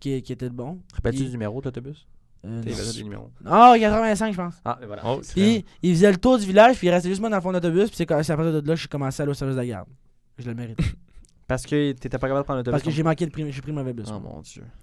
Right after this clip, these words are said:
Speaker 3: Tu
Speaker 1: Ouais.
Speaker 3: le méritais.
Speaker 1: Je le méritais, ça, là.
Speaker 3: Comme t'es
Speaker 2: Tes parents étaient écœurés, t'es genre,
Speaker 1: Ils étaient écœurés solides.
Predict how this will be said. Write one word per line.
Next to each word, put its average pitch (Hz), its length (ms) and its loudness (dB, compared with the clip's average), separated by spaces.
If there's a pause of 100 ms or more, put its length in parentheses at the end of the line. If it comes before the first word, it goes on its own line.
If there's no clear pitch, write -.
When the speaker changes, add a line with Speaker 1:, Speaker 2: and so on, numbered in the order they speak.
Speaker 3:
Tu 117 60 -8
Speaker 1:
Ouais. 110 60 -8
Speaker 3:
le 101 100 -2
méritais. 123 360 -2 (460)
Speaker 1:
Je 117 60 -12
le 120 60 -10
méritais, 117 320 -10
ça, 107 140 -14
là. 98 160 -14
Speaker 3:
Comme 104 140 -6
t'es 92 300 -8
Speaker 2:
Tes 107 100 -12
parents 110 180 -6
étaient 113 120 -10
écœurés, 110 460 -10
t'es 110 80 -12
genre, 113 180 -16
Speaker 1:
Ils 117 60 -10
étaient 117 120 -8
écœurés 120 280 -8
solides. 107 240 -10